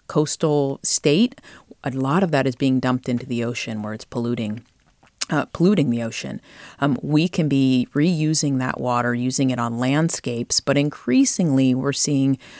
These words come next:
uh, agencies re-, uh, treat that water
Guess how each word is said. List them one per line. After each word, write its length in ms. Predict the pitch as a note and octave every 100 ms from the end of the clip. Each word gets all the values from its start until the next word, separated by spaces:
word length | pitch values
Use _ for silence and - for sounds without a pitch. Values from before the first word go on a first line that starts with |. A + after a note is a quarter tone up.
| - -
uh, 160 | B2+ B2+
agencies 680 | C3+ C3 C3+ B2+ - B2+ A#2+ -
re-, 240 | C#3 D3 C#3+ -
uh, 220 | C3+ - -
treat 320 | - F#3 F3+
that 240 | D3+ C3+
water 420 | C3 B2 A#2+ B2